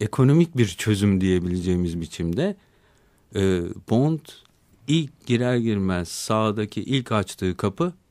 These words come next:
onun aslında en mahrem mekanı olması gereken yatak odası. Ve yatak odasını açar açmaz Freudcu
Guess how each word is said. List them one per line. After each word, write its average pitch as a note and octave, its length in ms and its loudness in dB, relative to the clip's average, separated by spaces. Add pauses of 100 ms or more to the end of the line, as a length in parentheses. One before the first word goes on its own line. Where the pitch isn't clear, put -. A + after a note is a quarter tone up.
(140)
onun A#2+ 380 2 (300)
aslında A2 520 -2
en C#3 180 2
mahrem G2+ 480 2
mekanı F#2+ 440 -2
olması F2 380 -2
gereken F#2 380 -4
yatak A#2 420 -4
odası. - 360 -12 (760)
Ve B2+ 80 2
yatak C3 360 0
odasını A2+ 500 0
açar A2 280 -2
açmaz A2+ 440 -2
Freudcu A2 640 0